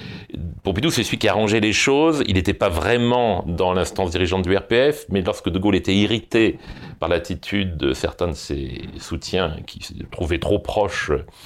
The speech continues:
de la politique de la Quatrième République, Pompidou a arrangé les choses.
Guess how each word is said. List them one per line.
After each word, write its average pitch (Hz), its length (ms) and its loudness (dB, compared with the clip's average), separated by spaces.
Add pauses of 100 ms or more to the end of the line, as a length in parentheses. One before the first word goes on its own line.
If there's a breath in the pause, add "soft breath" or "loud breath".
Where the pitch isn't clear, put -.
(320 loud breath)
de - 60 0
la 78 120 2
politique 82 540 -2
de 80 100 2
la 76 80 2
Quatrième 80 360 -2
République, 98 600 0
Pompidou 117 340 0
a 123 40 2
arrangé 123 520 2
les 82 120 2
choses. - 360 -2